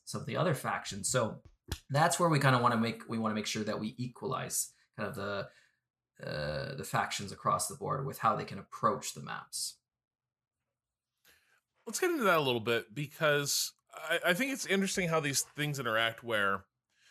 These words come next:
Speaker 2: one, you have the overarching faction design,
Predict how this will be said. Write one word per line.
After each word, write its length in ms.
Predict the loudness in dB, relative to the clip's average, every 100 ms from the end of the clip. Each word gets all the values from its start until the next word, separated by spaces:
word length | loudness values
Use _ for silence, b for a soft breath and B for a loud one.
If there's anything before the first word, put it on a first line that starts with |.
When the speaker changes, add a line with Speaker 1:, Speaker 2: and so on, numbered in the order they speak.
| b b _ _ _ _
Speaker 2:
one, 300 | -2 2 4
you 80 | 4
have 280 | 4 2 2
the 540 | 0 2 2 0 -4 -14 _ _ -2
overarching 880 | 0 4 4 2 0 -2 -2 -4 -4
faction 400 | 0 0 0 -6
design, 480 | -4 -4 -4 -6